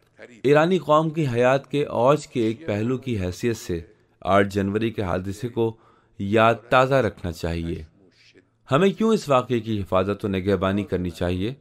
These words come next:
اس لیے کہ یہ ایرانی قوم کے حیات کے اوج کا ایک پہلو تھا۔ اقوام کے عروج و زوال کے پہلو ہوتے ہیں۔ عروج کے پہلوؤں کو زندہ رکھا جانا چاہیے۔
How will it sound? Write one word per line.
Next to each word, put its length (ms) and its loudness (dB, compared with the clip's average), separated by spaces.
اس 180 -2
لیے 180 4
کہ 100 -6
یہ 160 2
ایرانی 400 0
قوم 320 -2
کے 200 -4
حیات 400 0
کے 160 -2
اوج 400 0
کا 140 -2
ایک 180 -4
پہلو 280 -2
تھا۔ 240 -6
اقوام 500 0
کے 120 -4
عروج 540 0
و 120 2
زوال 400 4
کے 160 -4
پہلو 340 0
ہوتے 300 -4
ہیں۔ 200 -6
عروج 300 2
کے 100 -2
پہلوؤں 420 0
کو 160 -2
زندہ 280 -4
رکھا 280 -2
جانا 260 0
چاہیے۔ 500 -4